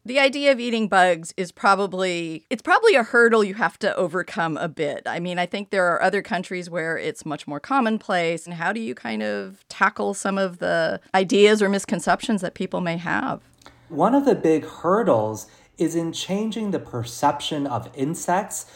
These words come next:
Speaker 2: which are regularly thought of as a pest.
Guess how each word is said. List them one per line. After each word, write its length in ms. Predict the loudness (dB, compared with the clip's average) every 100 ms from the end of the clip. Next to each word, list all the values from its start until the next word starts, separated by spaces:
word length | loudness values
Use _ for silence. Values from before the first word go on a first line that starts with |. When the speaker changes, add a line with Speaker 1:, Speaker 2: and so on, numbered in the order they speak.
| -20 -2
Speaker 2:
which 220 | -2 0
are 160 | 0 0
regularly 680 | 2 2 2 -2 2 4 4
thought 340 | 2 2 2
of 160 | 0 -2
as 200 | -6 -8
a 80 |
pest. 720 | -10 -8 0 0 0 -10 -12